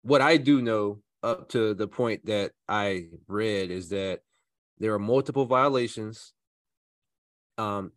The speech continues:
it is probably worse than what we know. And whatever happened was bad enough for an organization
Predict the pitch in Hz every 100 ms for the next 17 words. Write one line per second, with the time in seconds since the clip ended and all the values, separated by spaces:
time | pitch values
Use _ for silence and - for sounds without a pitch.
0 | - 117 107 - 151 156 147 143 139 143
1 | 143 151 - - 127 127 131 110 131 127
2 | 117 113 _ _ _ _ _ _ _ -
3 | 120 120 117 113 - 101 123 139 143 131
4 | 131 113 117 110 101 - 117 117 107 107
5 | 98 - _ _ _ - 120 151 147 135
6 | 123 120 - - _ _ - 143 131 123
7 | 120 117 110 - 110 131 135 127 127 127
8 | - 120 107 110